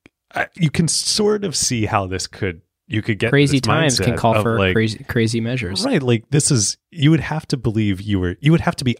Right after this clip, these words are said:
Speaker 1: utterly insane to think that any other course of action was,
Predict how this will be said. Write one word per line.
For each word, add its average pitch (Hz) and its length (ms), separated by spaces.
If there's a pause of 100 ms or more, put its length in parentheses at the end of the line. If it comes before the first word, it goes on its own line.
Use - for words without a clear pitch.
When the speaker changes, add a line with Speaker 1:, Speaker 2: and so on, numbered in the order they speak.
Speaker 1:
utterly 98 420
insane 80 680 (220)
to 95 200
think 87 380
that 82 240
any 95 220
other 80 180
course - 280
of 87 80
action 80 480
was, 76 560